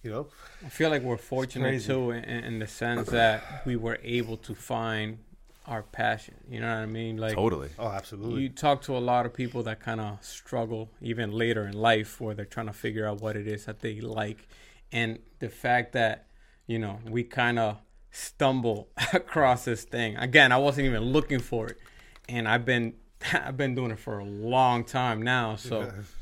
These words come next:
Speaker 2: the
Speaker 1: for real.
Speaker 2: fact that, you know, I feel as passionate as I did back then when, when I started. So, um,
Speaker 3: Yeah.
Speaker 2: yeah, very fortunate for sure.
Speaker 3: That's really interesting because I always, a lot of the times, it's funny how you two are almost in the same boat in that sense where it's like music didn't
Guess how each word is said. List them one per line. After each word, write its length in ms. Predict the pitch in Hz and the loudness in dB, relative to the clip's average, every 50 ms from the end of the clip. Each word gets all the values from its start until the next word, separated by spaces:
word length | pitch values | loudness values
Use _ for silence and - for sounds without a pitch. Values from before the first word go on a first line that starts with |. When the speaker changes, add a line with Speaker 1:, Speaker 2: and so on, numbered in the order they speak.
| - - - - | -10 -10 -8 -6
Speaker 2:
the 80 | 131 | -6
Speaker 1:
for 40 | 107 101 | -4 2
real. 60 | 98 | 6
Speaker 2:
fact 300 | 139 139 139 131 120 117 | 8 8 8 8 6 6
that, 360 | 135 123 120 110 - - - | 6 8 8 6 4 2 -4
you 140 | 135 131 123 | -4 -2 -2
know, 120 | 117 110 | 0 0
I 180 | 113 117 117 107 | 0 0 0 -2
feel 460 | 104 - - - - 135 127 123 120 | -2 -8 -16 -8 -2 0 0 2 2
as 120 | 113 - | 0 -2
passionate 580 | - - 127 120 117 127 127 - - 113 113 107 | -4 -2 0 2 2 2 0 -2 -4 -6 -6 -6
as 140 | 104 - - | -8 -8 -6
I 80 | 107 | -8
did 340 | 98 - - 120 117 117 - | -6 -4 -6 -6 -6 -6 -6
back 300 | - 123 117 110 107 - | -4 -4 -4 -4 -6 -4
then 240 | - 131 120 113 - - - - - - - - - - | -2 -2 -2 -2 -4 -8 -16 -20 -20 -20 -20 -20 -18 -14
when, 240 | - 113 113 - - | -12 -12 -10 -10 -8
when 120 | 131 123 120 | -8 -6 -6
I 100 | 117 107 | -8 -8
started. 520 | - - - 113 113 113 107 101 - - | -10 -6 -4 -2 -2 -2 -4 -6 -12 -14
So, 320 | - - 113 104 - - - - - | -16 -12 -12 -12 -12 -14 -20 -20 -18
um, 140 | - - 80 | -14 -12 -10
Speaker 3:
Yeah. 240 | 80 80 78 78 - - - - - | -10 -10 -10 -12 -12 -14 -16 -16 -16
Speaker 2:
yeah, 200 | - 85 - - - - - - - _ - - - 127 | -14 -14 -16 -16 -20 -20 -20 -20 -20 _ -20 -14 0 6
very 240 | 135 139 131 120 | 10 10 10 8
fortunate 480 | 117 - 123 113 113 - - 113 - - - | 6 0 -4 -6 -6 -8 -12 -14 -14 -16 -20
for 80 | - - | -20 -16
sure. 280 | - - 120 113 113 - - - _ - | -12 -8 -8 -8 -10 -12 -18 -16 _ -2
Speaker 3:
That's 180 | 107 110 - | -2 -2 0
really 200 | 135 160 170 131 | 2 4 6 6
interesting 420 | 127 123 - - - - 90 82 82 | 4 4 0 -2 -4 -4 -2 -2 -2
because 280 | 90 87 - 90 82 | -2 0 0 2 2
I 100 | 87 90 | 4 4
always, 360 | 95 101 101 101 92 87 - - | 6 6 6 4 2 0 -2 -4
a 80 | - | -2
lot 180 | 92 92 95 95 | 0 2 2 2
of 60 | 95 | 2
the 60 | 92 82 | 0 0
times, 500 | - 95 90 87 85 82 82 - - - | 0 0 0 0 0 -2 -4 -8 -10 -10
it's 140 | - - | -8 -2
funny 180 | - 120 110 98 | 0 2 2 2
how 80 | 98 95 | 2 2
you 140 | 92 90 | 0 -2
two 160 | 87 - - 98 | -4 -4 -2 -2
are 20 | 92 | -2
almost 180 | 87 87 82 | -2 -4 -6
in 40 | 87 | -6
the 40 | 85 | -8
same 240 | - 92 82 82 76 | -6 -6 -6 -6 -4
boat 200 | 90 92 101 92 | -2 -2 -2 -2
in 100 | 85 76 | -4 -6
that 140 | 76 76 - | -6 -8 -8
sense 260 | - 82 73 71 - | -8 -8 -8 -8 -8
where 80 | 82 80 | -8 -8
it's 80 | - | -6
like 160 | 85 80 73 82 | -6 -6 -4 -4
music 280 | 90 92 85 90 78 | -4 -4 -4 -4 -6
didn't 280 | - 90 80 76 76 | -6 -6 -6 -8 -10